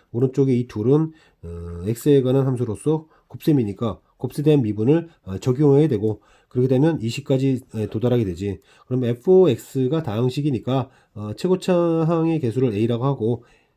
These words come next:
그래서 에이엑스엔으로 시작하는 함수라고 치면 여기서는 뭐가 될 거냐면 x 곱하기 n a x n 마이너스 일 승이 되면서 얘와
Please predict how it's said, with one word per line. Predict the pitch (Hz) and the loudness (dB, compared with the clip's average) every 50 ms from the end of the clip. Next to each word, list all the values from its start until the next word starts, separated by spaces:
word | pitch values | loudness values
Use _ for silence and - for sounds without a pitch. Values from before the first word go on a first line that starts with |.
| _ _ - | _ _ -12
그래서 | 107 107 120 127 107 98 | -10 -6 -6 -6 -4 0
에이엑스엔으로 | 110 123 127 120 107 101 - - 127 113 110 110 107 113 | 0 2 2 2 0 -2 -4 -4 -4 -2 -2 -2 -4 -6
시작하는 | - - 143 - - 143 147 139 117 - | -6 -6 -8 -4 0 0 0 0 0 -4
함수라고 | - 147 156 156 156 147 131 131 | -4 -4 -2 0 0 0 -2 -2
치면 | 131 - - - 165 147 151 170 165 120 87 78 _ _ _ _ _ _ _ - - - _ - | -6 -6 -6 -4 0 2 4 4 2 2 0 -4 _ _ _ _ _ _ _ -20 -20 -18 _ -2
여기서는 | 147 156 180 185 190 185 175 151 | -2 2 4 6 6 6 6 4
뭐가 | 131 127 143 | 4 4 4
될 | 139 135 | 4 2
거냐면 | 135 139 135 131 127 143 170 185 190 190 190 _ _ _ - | 2 2 0 2 2 2 4 2 2 0 -2 _ _ _ -12
x | 113 117 - - 143 127 | -10 -10 -6 -6 -2 -2
곱하기 | 127 127 - _ - 139 127 117 120 151 175 196 214 208 - _ _ - | -2 -2 -2 _ -2 0 0 0 0 0 0 0 -2 -2 -6 _ _ -4
n | 104 117 131 147 151 143 139 107 | 0 2 2 2 2 0 -2 -2
a | 107 104 127 - 175 101 | 0 0 2 0 0 -2
x | 104 95 - - - - | -4 -8 -10 -6 -4 -2
n | 107 101 | -2 -2
마이너스 | 104 113 113 113 - - 113 | -2 -4 -4 -4 -6 -8 -10
일 | 104 101 | -10 -10
승이 | - - 113 104 95 | -10 -10 -10 -8 -8
되면서 | 95 92 95 95 95 104 139 160 170 170 - _ _ _ _ _ _ _ - | -8 -8 -8 -6 -4 -2 -2 -2 -2 -4 -8 _ _ _ _ _ _ _ -4
얘와 | 151 160 170 175 180 180 180 180 175 175 | -2 -2 0 2 2 2 2 0 0 -4